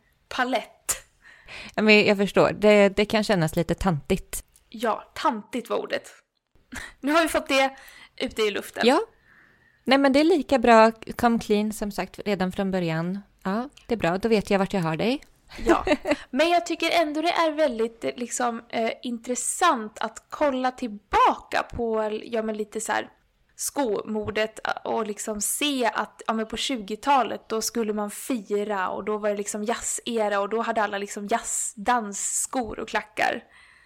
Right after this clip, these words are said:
Speaker 1: Och sen på
Speaker 2: Mm.
Speaker 1: trettiotalet, då var det lite så här depression och tillbakadragningar, restriktioner, och då var det lite mer funktionella skor, lite mer det här läder, det skulle hålla länge. För att sen gå över till fyrtiotalet när det varit lite mer så här luftigt med sandaler och lite sånt. Så att jag tycker det är väldigt kul att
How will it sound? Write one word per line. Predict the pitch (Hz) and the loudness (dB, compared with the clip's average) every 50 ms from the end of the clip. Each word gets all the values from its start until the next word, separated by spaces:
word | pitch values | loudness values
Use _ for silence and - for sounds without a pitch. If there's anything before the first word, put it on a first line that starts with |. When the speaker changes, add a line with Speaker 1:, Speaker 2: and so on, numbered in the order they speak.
| - - - - - - - - - - | -20 -20 -20 -20 -20 -20 -20 -20 -18 -8
Speaker 1:
Och | - 240 226 | -6 -2 0
sen | 269 - | 2 2
på | 202 | 2
Speaker 2:
Mm. | - - | 2 2
Speaker 1:
trettiotalet, | - 339 311 - - 262 - 262 269 269 262 254 214 | 0 0 0 0 -4 -4 0 2 2 4 2 2 0
då | 226 | 0
var | 240 269 269 - | -2 -2 -4 -4
det | - - | -4 -4
lite | 381 370 370 349 | -2 -2 -2 0
så | - 359 | 2 2
här | 349 330 - | 2 2 0
depression | 339 320 - 339 320 - - - 269 262 269 262 262 247 247 247 | -2 -2 -2 -4 -6 -4 -4 -2 -2 0 0 0 -2 -4 -4 -6
och | 247 240 - | -6 -6 -8
tillbakadragningar, | 254 233 269 254 240 220 - - 233 220 202 220 220 220 220 220 214 220 220 220 | -6 -2 0 0 0 0 -2 -6 -6 -4 -2 0 2 2 0 0 -2 -4 -4 -4
restriktioner, | 220 220 214 - - 220 220 - - 226 220 220 220 226 | -4 -6 -8 -8 -10 -10 -8 -6 -6 -4 -4 -4 -4 -6
och | 220 208 | -4 -4
då | 233 262 | -6 -4
var | 254 320 - - | -4 -6 -8 -8
det | - 330 | -6 -6
lite | 339 330 - 330 | -6 -6 -4 -2
mer | 294 269 262 262 254 - - - - - _ _ _ _ _ _ _ _ - | 0 0 0 0 -2 -6 -14 -20 -20 -20 _ _ _ _ _ _ _ _ -14
funktionella | - - 330 330 - - 339 285 277 262 254 247 247 254 247 | -10 -10 -10 -6 -4 -4 -2 -2 -2 -2 -2 -2 -4 -6 -4
skor, | - - - - 247 247 247 240 247 247 240 | -4 -6 -6 -6 -8 -6 -6 -4 -6 -4 -4
lite | 240 247 240 - 254 | -6 -6 -6 -6 -6
mer | 240 240 240 240 | -6 -6 -4 -4
det | 240 226 | -4 -4
här | 226 226 226 214 | -4 -4 -2 -2
läder, | 214 220 220 220 220 226 226 220 202 226 220 | -2 0 0 2 2 2 0 0 -2 -2 -4
det | 208 220 | -4 -4
skulle | 220 - 240 220 220 | -4 -6 -6 -6 -4
hålla | 214 226 226 220 220 | -4 -4 -2 -2 -4
länge. | 214 226 240 240 226 214 214 214 208 208 214 214 214 214 208 - _ _ - - _ _ - | -4 -4 -4 -6 -6 -6 -8 -8 -8 -6 -6 -6 -6 -8 -10 -12 _ _ -20 -20 _ _ -20
För | - - 294 | -6 -4 -4
att | 302 294 | -2 -2
sen | - 294 269 262 247 | -4 -4 -4 -4 -4
gå | 254 | -4
över | 247 240 233 | -4 -4 -4
till | 226 - 226 | -6 -8 -6
fyrtiotalet | - - 254 - - - 220 220 - 226 220 220 214 220 220 | -6 -6 -6 -6 -6 -8 -8 -4 -2 -2 -2 -2 -2 -6 -6
när | 233 226 | -6 -6
det | 226 | -4
varit | 226 233 226 - | -4 -6 -6 -6
lite | 254 254 254 - 254 | -8 -8 -6 -8 -6
mer | 247 254 254 247 | -4 -2 -2 -4
så | 240 - 262 | -4 -6 -6
här | 247 | -6
luftigt | 226 226 254 320 302 - - - - - 294 285 - - | -6 -4 -4 -4 -6 -6 -10 -12 -8 -8 -8 -8 -6 -6
med | 277 269 269 262 262 285 262 | -6 -4 -4 -2 -4 -6 -6
sandaler | - - 277 269 247 240 240 233 233 233 233 233 226 226 226 226 226 | -6 -6 -4 -2 0 2 2 4 4 2 2 0 -2 -2 -2 -2 -2
och | 226 220 | -2 -4
lite | 220 220 - 240 | -4 -6 -6 -6
sånt. | - - - - - - | -6 -4 -6 -6 -10 -8
Så | - 262 | -8 -8
att | 254 - | -8 -4
jag | - 262 269 269 | -2 -2 -2 -2
tycker | 269 240 269 | -2 -4 -4
det | 262 | 0
är | 262 | 0
väldigt | 254 254 254 - - | 0 -2 -2 -8 -6
kul | - 330 294 247 226 | -4 -4 -2 0 0
att | 220 220 | 0 0